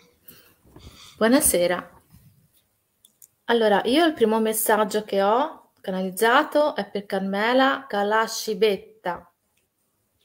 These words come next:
che mi sembra però di non averla ancora vista. Il messaggio è questo, cara Carmela. Cara anima amata, sei giunta fin qui grazie alla tua caparbietà ed eleganza.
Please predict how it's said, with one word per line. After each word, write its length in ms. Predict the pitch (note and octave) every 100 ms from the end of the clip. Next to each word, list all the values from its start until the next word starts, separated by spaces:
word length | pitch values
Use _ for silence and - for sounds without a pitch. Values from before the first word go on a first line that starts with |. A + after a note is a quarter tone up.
| _ _ - - - -
che 100 | G3+
mi 120 | F#3+
sembra 320 | G3 A3 G#3 G#3
però 260 | G#3+ A3
di 120 | A3+
non 220 | G#3 G3 G3
averla 320 | G3 G3 G3
ancora 280 | G3 G3 F#3+
vista. 540 | F#3+ F#3+ - F#3+ F#3 _ _ _ _ - - _ _ _ _ - _ _ _ _ _ _
Il 120 | G#3+
messaggio 400 | B3 B3+ E4+ E4+
è 100 | C4
questo, 420 | - F#3+ F#3 -
cara 220 | G3+ G3 G3
Carmela. 600 | F#3+ F#3 F#3 F3+ F3+ - _ _ - _ _ _
Cara 280 | - C#4+ D#4+
anima 280 | C#4 A#3 G#3
amata, 680 | G3+ G3+ F#3+ F#3+ F3+ F#3 _ _ _ _ _ - _ -
sei 120 | -
giunta 340 | A3+ D4+ D4+ G#3+
fin 280 | A3 G#3+ -
qui 420 | B3+ C4+ - -
grazie 460 | G3 A#3 B3+ B3+ G3+
alla 160 | G3
tua 500 | G3 A3+ A3 G3+ G3+
caparbietà 800 | - G#3 G#3 F#3 G3 G3+ A3 A3
ed 100 | G#3
eleganza. 800 | G3+ F#3+ F3+ F3 E3+ - F3+ E3+